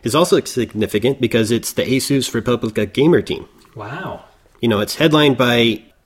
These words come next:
Speaker 1: an overclocker who's relatively local. He's in northern Idaho, so as you know, Ninja Lane is an Idaho-based website.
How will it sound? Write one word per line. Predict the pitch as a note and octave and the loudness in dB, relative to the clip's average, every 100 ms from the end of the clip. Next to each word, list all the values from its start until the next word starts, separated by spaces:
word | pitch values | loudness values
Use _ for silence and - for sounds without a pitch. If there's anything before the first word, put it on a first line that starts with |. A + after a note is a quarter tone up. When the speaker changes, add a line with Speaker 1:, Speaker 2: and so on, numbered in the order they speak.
| - | -6
Speaker 1:
an | B2+ | -2
overclocker | C3+ C#3+ C3 B2+ C#3+ C3 | 0 0 0 0 0 2
who's | B2 A#2+ A2 - - _ - | 4 4 2 -6 -10 _ -8
relatively | A2 C#3+ D3 C#3 C3 | 0 2 2 0 2
local. | A2+ G2 F#2+ A#2 | 2 0 -2 -4
He's | A2 G#2 - - - _ - | -2 -4 -6 -14 -18 _ -6
in | A2 G#2+ | -2 0
northern | A2 A#2+ A#2 | 0 2 2
Idaho, | G2 F#2+ F#2 B2 | 0 -2 -4 -6
so | - A2 G2+ F#2+ _ _ - | -4 -2 -2 -4 _ _ -12
as | G2 | -8
you | G2+ | -4
know, | G2 | -4
Ninja | G2 G2+ F#2 | -2 -4 -4
Lane | G2 G#2 G2+ | -2 0 2
is | A#2+ A2+ | 0 0
an | A2 G#2 - - | -2 -2 -8 -8
Idaho-based | A2 G#2+ G#2 G2+ G2+ G#2 | -4 -4 -4 -2 -4 -4
website. | G2+ G#2 F#2 C3 | -6 -4 -4 -4